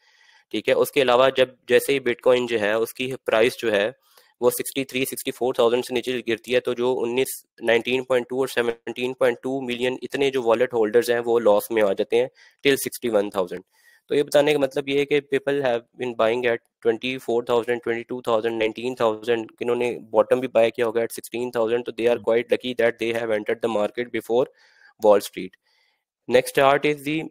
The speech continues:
Speaker 1: euphoria zone। अब Bitcoin halving जैसे करीब आती है तो एक मार्केट सेंटिमेंट प्रिवेल करता है कि market is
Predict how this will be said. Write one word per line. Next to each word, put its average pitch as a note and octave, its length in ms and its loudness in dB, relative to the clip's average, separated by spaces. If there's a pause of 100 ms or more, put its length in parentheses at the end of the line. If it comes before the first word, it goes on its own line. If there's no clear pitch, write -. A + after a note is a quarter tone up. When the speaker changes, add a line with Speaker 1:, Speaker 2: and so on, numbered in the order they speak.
(200)
Speaker 1:
euphoria B2 540 0
zone। C#3 240 0 (160)
अब B2+ 180 -4
Bitcoin D#3 480 0 (220)
halving C#3 340 2
जैसे C3+ 240 0
करीब C3 320 -4
आती B2 260 -2
है B2 160 0
तो B2+ 460 -4
एक B2 260 -4 (420)
मार्केट C#3 440 2
सेंटिमेंट C3 480 -4 (120)
प्रिवेल A2+ 320 -2
करता A#2 280 -2
है A#2+ 80 2
कि B2 260 -2
market A#2+ 600 -6
is A#2+ 160 -4